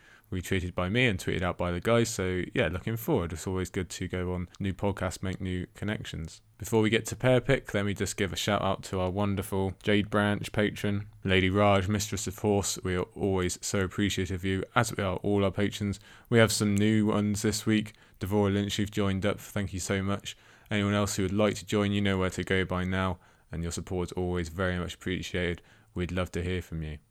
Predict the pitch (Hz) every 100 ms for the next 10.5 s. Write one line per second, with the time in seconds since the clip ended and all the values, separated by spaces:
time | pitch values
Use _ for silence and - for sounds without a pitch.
0 | _ - 107 101 92 95 101 113 - 110
1 | 107 101 101 95 95 95 - 101 92 -
2 | 123 - 117 117 113 117 104 101 - -
3 | 101 98 98 90 - - 120 - - 92
4 | 90 98 113 110 104 110 107 107 107 -
5 | 101 - 90 135 123 113 110 - 104 98
6 | 95 - - 104 101 107 104 104 104 107
7 | 101 104 101 92 95 92 95 92 92 -
8 | 92 101 98 95 95 - - - - 92
9 | 90 85 - - 113 107 95 92 95 -
10 | - 95 90 90 90